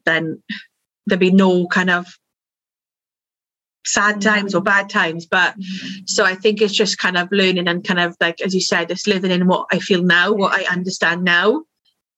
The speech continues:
Speaker 1: and accepting as the days come on and accepting that it can change. And that's
Speaker 2: Yeah.
Speaker 1: absolutely fine. <laughs>
Speaker 2: Yeah.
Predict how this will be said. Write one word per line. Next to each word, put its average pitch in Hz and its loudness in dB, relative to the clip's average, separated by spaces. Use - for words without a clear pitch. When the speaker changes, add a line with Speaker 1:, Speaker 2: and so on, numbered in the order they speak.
Speaker 1:
and 180 0
accepting 196 -2
as 170 -2
the 170 0
days 160 2
come 170 -2
on 165 2
and 170 -2
accepting - -6
that 165 -2
it - -8
can 180 -4
change. - -4
And 175 0
that's 170 -2
Speaker 2:
Yeah. 185 0
Speaker 1:
absolutely 170 -10
fine. 160 -4
<laughs> 320 -4
Speaker 2:
Yeah. 180 0